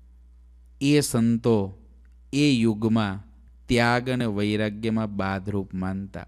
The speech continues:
આટલો ત્યાગ એ સદગુરુ સંતોમાં હતો ને, ત્યારે આ સંપ્રદાયના પાયા નખાના છે.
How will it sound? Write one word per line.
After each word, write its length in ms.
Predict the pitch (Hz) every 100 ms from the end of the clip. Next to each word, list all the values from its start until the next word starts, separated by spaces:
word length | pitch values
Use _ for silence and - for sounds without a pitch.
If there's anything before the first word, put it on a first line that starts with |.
| -
આટલો 600 | 123 - - 170 196 208
ત્યાગ 880 | - - - 135 139 147 143 110 85 - - - - - - - - - - - - - - -
એ 120 | 135 139
સદગુરુ 580 | - 131 131 131 139
સંતોમાં 720 | 127 123 117 113 127 123 107 101
હતો 240 | 101 143
ને, 140 | 143
ત્યારે 260 | 110 113 110
આ 40 |
સંપ્રદાયના 720 | 104 - 101 104 110 107 110 101
પાયા 400 | - 92 95 95
નખાના 500 | 92 - 87 95 95
છે. 180 | -